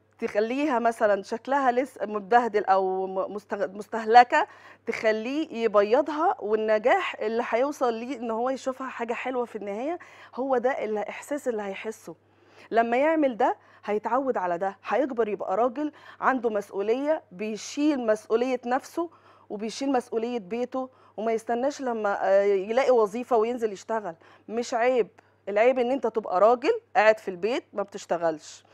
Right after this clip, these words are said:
طيب، إحنا م-، الفكرة بتاعتنا قايمة على كده، صح؟ طيب، إحنا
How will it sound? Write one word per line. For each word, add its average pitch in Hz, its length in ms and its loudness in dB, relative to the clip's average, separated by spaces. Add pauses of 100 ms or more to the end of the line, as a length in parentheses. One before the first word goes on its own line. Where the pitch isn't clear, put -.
(380)
طيب، 220 280 12 (420)
إحنا 294 600 8 (340)
م-، 269 180 -2 (120)
الفكرة 359 440 8
بتاعتنا 285 580 4
قايمة 311 280 4
على 226 180 4
كده، 202 200 0
صح؟ - 360 2 (120)
طيب، 208 260 8 (100)
إحنا 330 320 6